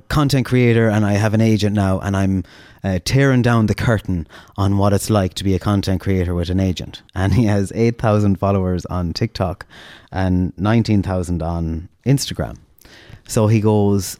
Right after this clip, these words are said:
"There's this, like, you know, people are wondering, uh, how much you should charge if you're on social media, and, you know, people are undervaluing themselves and they don't know how much to charge. Well, I'm telling you now that you should be charging five hundred euros for every three thousand followers you have."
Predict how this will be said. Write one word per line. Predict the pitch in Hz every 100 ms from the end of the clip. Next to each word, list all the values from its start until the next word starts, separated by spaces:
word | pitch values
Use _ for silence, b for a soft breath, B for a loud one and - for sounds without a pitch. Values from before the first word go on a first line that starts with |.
| -
"There's | 107 104
this, | 143 123 - -
like, | 110 104 - - b b b
you | 107
know, | 107 101
people | - 120 110
are | 110
wondering, | 110 104 101 101 -
uh, | 101 95
how | - 117
much | 110 - -
you | 90
should | 90 95
charge | - 101 95 87 80 - -
if | 95 -
you're | 92
on | 92 90 85 82 -
social | 101 92 95
media, | 95 87 87
and, | 85 - B B _
you | 92 107
know, | 92
people | 104 92
are | 95
undervaluing | 92 90 95 92 90
themselves | 85 92 87
and | 90
they |
don't | 92 90
know |
how | 92
much | 92 85
to | -
charge. | - 98 151 - B B B B
Well, | 120 110 87
I'm | - 127 131
telling | 123 110 104
you | 104
now | 98 92 92 82
that | 92 92 85
you | 107 110 151
should | -
be | 151
charging | 135 117 101 95 95 85 b b b
five | - - 139 151
hundred | 147 135 120
euros | 120 110 95 92 -
for | -
every | 98 98
three | 90 - 107
thousand | 98 95 92
followers | 87 95 92 87 90
you | 80
have." | 80